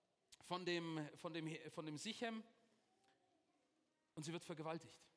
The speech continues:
Er tut ihr Gewalt an. Und damit nicht genug ist diese ganze Geschichte ein bisschen verschroben, weil er sagt, „Nein, ich,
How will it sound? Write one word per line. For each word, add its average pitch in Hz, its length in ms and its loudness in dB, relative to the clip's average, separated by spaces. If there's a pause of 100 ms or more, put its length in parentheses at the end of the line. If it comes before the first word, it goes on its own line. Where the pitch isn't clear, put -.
(880)
Er 170 100 -4
tut 226 160 0
ihr 214 100 6
Gewalt 196 340 4
an. 123 220 -4 (1400)
Und 185 160 0 (120)
damit 226 360 2
nicht 196 220 -4
genug 208 460 0
ist 175 240 -2
diese 175 180 0
ganze 196 320 0
Geschichte 185 400 -2
ein 170 80 0
bisschen 185 260 -2
verschroben, 190 520 0
weil 175 120 4
er 180 80 4
sagt, 170 220 0
„Nein, 190 220 0
ich, - 240 -8